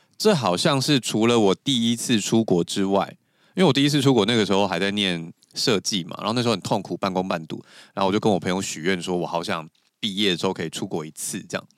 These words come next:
就除了那一次，隔了十几年之后，这是我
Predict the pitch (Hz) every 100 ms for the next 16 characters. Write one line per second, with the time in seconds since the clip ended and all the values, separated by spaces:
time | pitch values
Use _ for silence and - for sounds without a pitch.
0 | _ - 175 - - 131 135 143 143 139
1 | - 135 98 90 - 107 123 113 - 98
2 | - 92 90 - 92 - 104 101 107 113
3 | - - - - 240 220 262 139 95